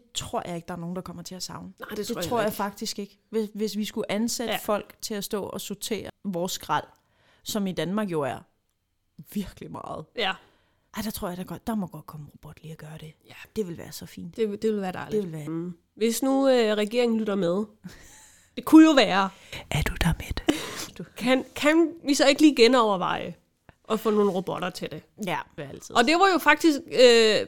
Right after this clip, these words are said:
Speaker 2: på det her tidspunkt, hvor at vi lige kom i tanke om, "Gud, er der noget kort i vores, øh, optagsmaskine?" Så det vil sige, at fra nu af,
Speaker 1: Fra nu af
Speaker 2: så
Speaker 1: er det
Speaker 2: er det,
Speaker 1: helt nyt.
Speaker 2: der er det helt
Speaker 1: Ja.
Speaker 2: nyt, og Anna
Speaker 1: Jeg er ikke forberedt.
Speaker 2: er, er ikke forberedt
Speaker 1: Nej.
Speaker 2: på alt det, der kommer til at blive sagt nu.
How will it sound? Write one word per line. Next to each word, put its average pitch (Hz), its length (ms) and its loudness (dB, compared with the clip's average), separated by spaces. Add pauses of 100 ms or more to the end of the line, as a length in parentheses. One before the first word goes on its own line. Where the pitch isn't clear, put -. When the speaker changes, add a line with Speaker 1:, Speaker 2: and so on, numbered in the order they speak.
Speaker 2:
på 285 60 -4
det 302 100 2
her 294 80 4
tidspunkt, 269 520 2
hvor 233 260 6
at 226 320 2
vi 233 60 2
lige 233 140 2
kom 240 180 4
i 214 40 6
tanke 220 280 0
om, 214 80 2
"Gud, 220 180 4
er 208 120 6
der 180 100 -2
noget 185 180 0
kort 202 240 -2
i 247 40 -4
vores, 180 300 -4
øh, 170 340 -4
optagsmaskine?" 190 600 -6 (320)
Så - 120 -2
det 349 100 6
vil 392 80 10
sige, 370 400 6
at 269 80 4
fra 277 120 4
nu 381 220 12
af, 240 220 6 (380)
Speaker 1:
Fra 214 120 0
nu 262 220 6
af 269 40 10
Speaker 2:
så 285 80 8
Speaker 1:
er 330 200 10
det 269 100 12
Speaker 2:
er 294 40 8
det, - 80 6
Speaker 1:
helt 277 200 4
nyt. 214 360 0
Speaker 2:
der 262 60 6
er 302 100 8
det 320 120 6
helt 302 300 6
Speaker 1:
Ja. 226 80 6
Speaker 2:
nyt, 240 120 -2 (100)
og - 240 2
Anna 254 400 4 (260)
Speaker 1:
Jeg 185 100 0
er 202 40 4
ikke 247 160 2
forberedt. 220 540 4
Speaker 2:
er, 233 40 6
er 233 80 6
ikke 262 220 6
forberedt 233 520 4
Speaker 1:
Nej. 170 160 -4
Speaker 2:
på 254 60 2
alt 214 300 2
det, 202 140 0
der 208 60 -4
kommer 190 420 -6
til 190 300 -6
at 190 80 -8
blive 190 120 -10
sagt - 240 -8
nu. 165 120 -8